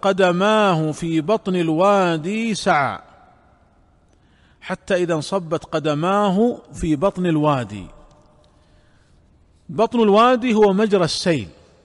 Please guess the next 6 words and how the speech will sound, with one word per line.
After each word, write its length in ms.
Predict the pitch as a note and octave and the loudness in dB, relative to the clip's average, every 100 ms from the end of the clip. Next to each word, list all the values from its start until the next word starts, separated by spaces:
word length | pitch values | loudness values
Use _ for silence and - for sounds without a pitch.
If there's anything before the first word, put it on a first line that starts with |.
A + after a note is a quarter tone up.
| _ _ _ _ _ _ _ _ _ - | _ _ _ _ _ _ _ _ _ -2
وهو 680 | F3 F#3+ G#3 A3+ A3+ A3+ - - - E3 | 2 2 4 2 2 -2 -12 -20 -14 -10
الآن 600 | E3 D#3 F3+ G#3+ G#3+ F#3 | -8 -2 0 0 0 0
ما 160 | E3+ | 0
بين 300 | D#3 F#3+ G3+ | 0 0 2
العلمين 640 | E3+ C3+ D#3+ D3+ E3+ G3+ F#3 | 0 0 0 0 0 -2 -2
الأخضرين، 680 | D#3+ - - C3+ C3 A2 | -4 -6 -6 -6 -4 -8